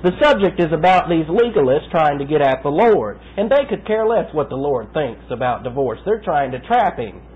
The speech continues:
even though he's the one who created the law. He created it in eternity past. Now they're gonna question him on it, and they're gonna be sorry they did, because, uh, our Lord's a bit too smart with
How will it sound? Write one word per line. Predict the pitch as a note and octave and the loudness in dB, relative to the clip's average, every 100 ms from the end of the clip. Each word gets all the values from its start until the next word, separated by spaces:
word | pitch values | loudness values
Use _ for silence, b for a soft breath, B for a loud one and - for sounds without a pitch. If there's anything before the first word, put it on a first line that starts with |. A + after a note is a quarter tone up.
| - - - | -20 -20 -10
even | C3+ C#3 C#3 | -6 -4 -2
though | D3+ D3 | 0 0
he's | C#3+ D#3 | -2 -4
the | C#3 | -4
one | C3+ D3 | -2 -2
who | D3+ | -4
created | C#3+ E3 F3 A3 G3 | -6 -2 0 2 0
the | C3+ | 0
law. | C3 B2+ A2+ G2+ - - - - - - | 0 2 0 -4 -8 -10 -20 -20 -20 -10
He | - G#3 | -6 -2
created | F#3 E3 D#3+ F3+ | 0 4 4 2
it | F3+ | 0
in | D#3 | 0
eternity | D#3 D3 F#3+ E3 D3 | -2 -2 -2 -2 -4
past. | - G3 E3+ E3 | -2 0 2 0
Now | F3+ F3 | -2 -2
they're | E3 | -2
gonna | C#3+ C#3 | -6 -8
question | - G3 G3 C3 B2+ | -4 -4 -6 -10 -8
him | B2 | -6
on | B2+ B2+ | -4 -6
it, | D#3+ B B | -8 B B
and | E3+ | -4
they're | F#3 | 0
gonna | F3+ | 0
be | D#3+ D3 - | -2 -4 0
sorry | D#3 C3 | 2 2
they | B2+ B2+ | 0 -2
did, | E3 D#3+ A#2 G2 | 0 0 -2 -6
because, | A#2 C3+ B2+ | -8 -6 -4
uh, | C3 B2 B2 B2+ B B - - | -2 -2 -2 -8 B B -18 -4
our | F3 | 0
Lord's | E3+ E3 B2+ C3 | 2 2 0 -2
a | |
bit | A#2 C3+ - | -4 -4 -4
too | D3 C3 | -8 -6
smart | D#3 D3 B2 A#2 | -2 0 0 -2
with | B2+ | -6